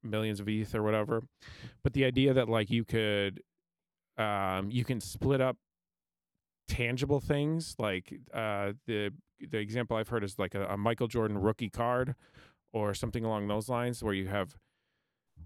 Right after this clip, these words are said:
you sell it as an N F T and then you, it, it allows multiple people to invest in it. So this is, like, Jay-Z or other people selling their albums as N F Ts. It's like you could own a part of,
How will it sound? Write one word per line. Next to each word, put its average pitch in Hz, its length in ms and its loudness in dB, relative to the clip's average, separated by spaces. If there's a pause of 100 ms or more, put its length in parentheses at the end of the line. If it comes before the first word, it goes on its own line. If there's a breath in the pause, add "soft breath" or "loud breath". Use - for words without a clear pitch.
(520)
you 117 140 -2
sell 139 300 2
it 131 60 4
as 117 140 0
an 120 80 -4
N 113 120 0
F 104 180 -2
T 113 420 -2 (160 loud breath)
and 107 140 -4
then 104 280 -2 (300 loud breath)
you, 110 260 -4
it, 107 180 -6
it 110 60 -4
allows 107 300 -2
multiple 107 340 -4
people - 280 -4
to 107 80 -4
invest 92 340 -4
in 98 60 -4
it. 82 100 -4
So - 80 -6
this 120 220 -2
is, 113 100 -10
like, 98 280 -2
Jay-Z 110 760 0
or 95 560 -2 (640)
other 120 200 2
people 110 300 -2
selling 113 380 -2
their 101 160 0
albums 110 440 0
as 101 160 0
N 101 120 -2
F 95 100 -6
Ts. 107 500 -2 (480)
It's - 60 -10
like 104 160 -2
you 123 160 2
could 113 160 -2
own 113 640 0
a - 60 -12 (100)
part 117 280 2
of, 101 440 0